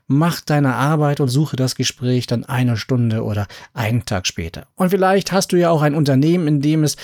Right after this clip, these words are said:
einen Feel-Good-Manager gibt. Jemanden, der dafür sorgt, dass es dir gut geht. Das sind in der Regel Psychologen, ausgebildete Coaches,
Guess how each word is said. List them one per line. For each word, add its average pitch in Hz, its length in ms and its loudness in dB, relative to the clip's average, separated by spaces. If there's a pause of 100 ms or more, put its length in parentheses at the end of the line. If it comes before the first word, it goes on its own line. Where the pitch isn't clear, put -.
(200)
einen 139 300 0
Feel-Good-Manager 127 1080 0
gibt. 85 260 -10 (240)
Jemanden, 175 440 2
der 160 360 2 (220)
dafür 151 260 0
sorgt, 135 400 0
dass 143 140 0
es 135 100 -2
dir 131 220 0
gut 151 220 0
geht. - 300 -10
Das 113 120 -2
sind 202 140 0
in 190 100 2
der 143 160 2
Regel 175 300 2
Psychologen, 160 760 0
ausgebildete 151 720 0
Coaches, 156 460 0